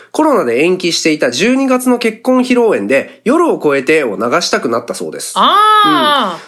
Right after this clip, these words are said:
Speaker 1: そのホテルでは、まあ、結婚披露宴のホテルでは、シーディーでなければ使えないそうで、えー、諦めたのかなと思っていたら、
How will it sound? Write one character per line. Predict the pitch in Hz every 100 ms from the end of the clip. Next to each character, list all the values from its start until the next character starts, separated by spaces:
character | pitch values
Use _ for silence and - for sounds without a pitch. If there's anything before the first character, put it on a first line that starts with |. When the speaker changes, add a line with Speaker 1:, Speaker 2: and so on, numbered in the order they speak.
| -
Speaker 1:
そ | 175
の | 214
ホ | 247 269
テ | 247
ル | 107
で | 90
は、 | 78
ま | - 135
あ、 |
結 | 147 127
婚 | 151 151
披 | 147
露 | 156
宴 | 175 117
の | 95
ホ | 131
テ | 131
ル | 95
で | 107
は、 | 190 214 - - _
シ | - 277 311
ー |
デ | 320 320
ィ |
ー |
で | 202
な | 151 156
け | 175
れ | 185
ば | 262
使 | 156 160
え | 143
な | 139
い | 139
そ | 151 123
う |
で、 | 139 175 113 - _ _ -
え | 117 110
ー、 |
諦 | 127 247
め | 277
た | 196 147
の | 139
か | 147
な | 202 240
と | 190
思 | 123 139
っ |
て | 135 104
い |
た | 98
ら、 | 135 139